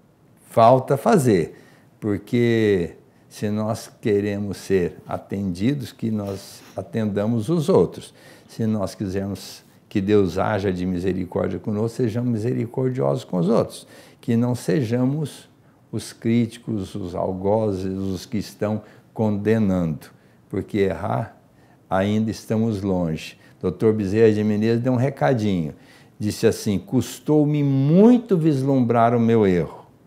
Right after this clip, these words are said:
me custará muito ficar livre deles." Isso acontece conosco. O difícil é ver o erro, e depois que vê, para ficar livre demora muito.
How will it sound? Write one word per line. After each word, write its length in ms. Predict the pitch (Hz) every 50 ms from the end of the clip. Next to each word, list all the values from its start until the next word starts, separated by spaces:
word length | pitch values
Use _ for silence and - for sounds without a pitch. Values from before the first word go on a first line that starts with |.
| _ _ _ _
me 140 | - 101 104
custará 800 | 98 - 123 104 - - - 104 104 104 101 107 113 117 117 - -
muito 520 | 165 127 120 113 120 123 131 131 123 -
ficar 380 | - 123 120 - - 120 120 117
livre 540 | 104 98 98 101 101 92 98 104 107 104 - _ - _ -
deles." 720 | - 90 90 87 85 82 78 76 78 - - - - - _ _ _ - - - _ -
Isso 280 | 143 156 160 - -
acontece 580 | 190 175 - 202 185 170 - 170 156 143 - 170
conosco. 680 | 170 196 208 190 156 127 113 147 - - - - - - _ - - - - -
O 40 | 113
difícil 520 | 110 127 123 117 - 190 208 - - 220
é 20 | 208
ver 180 | 190 190 196
o 140 | 208 208 165
erro, 360 | 127 113 104 90 - - - -
e 120 | 107 113
depois 500 | 113 120 117 110 - - 160 165 139 -
que 180 | - - 127 104
vê, 360 | 87 82 98 120 147 160 143
para 200 | - - 110 104
ficar 300 | - - - - 123 113
livre 340 | 107 110 120 131 131 127 123
demora 420 | 131 131 131 131 135 139 147 151
muito. 400 | 143 127 113 110 104 87 - -